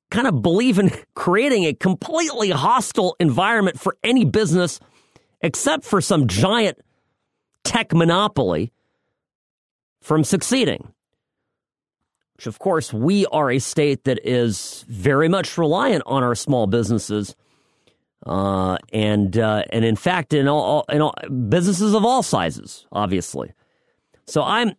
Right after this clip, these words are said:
you know, a little side note on this. I'm, I'm noticing a lot of glee among Democrats in Nevada saying,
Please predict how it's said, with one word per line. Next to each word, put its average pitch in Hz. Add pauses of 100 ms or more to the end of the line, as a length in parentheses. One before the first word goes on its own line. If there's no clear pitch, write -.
you 160
know, 151
a 127
little 226
side 165
note 76
on 71
this. 71
I'm, 92
I'm 101
noticing 113
a 101
lot 139
of 117
glee 131
among 117
Democrats 123
in 131
Nevada 131
saying, 131